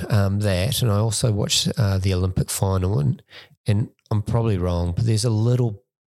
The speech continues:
bit of time where you have a look, and it's almost like Vincent is happy to do it again. You know, he, he's, he, he's such a special character and, and so on. And I, I'm sure it's not like that,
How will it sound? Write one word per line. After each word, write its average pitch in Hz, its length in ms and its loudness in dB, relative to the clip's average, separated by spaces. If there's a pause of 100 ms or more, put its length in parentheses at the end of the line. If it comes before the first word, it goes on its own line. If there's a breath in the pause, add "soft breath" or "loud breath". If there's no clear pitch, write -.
(120)
bit 110 140 2
of 95 140 0
time 95 640 0
where 98 100 2
you 98 160 2
have 107 220 0
a 104 40 0
look, 95 480 -2
and 104 120 0
it's - 160 -2
almost 113 320 0
like - 140 -2
Vincent 95 540 0 (120)
is 90 140 2
happy 95 500 0
to - 200 -2
do 87 220 0
it 85 80 0
again. 87 540 0 (120)
You 120 160 0
know, 92 220 2
he, 101 300 2
he's, 98 440 0 (500 loud breath)
he, 101 200 -2
he's 104 200 0
such - 360 2
a - 40 2
special - 380 0
character 92 500 0
and, 90 260 0 (140)
and 90 160 2
so 95 200 0
on. 92 280 0 (540 loud breath)
And 98 100 2
I, 101 40 2
I'm 101 260 0
sure 101 340 0
it's - 280 -6
not 98 260 0
like 95 220 -2
that, 98 260 -2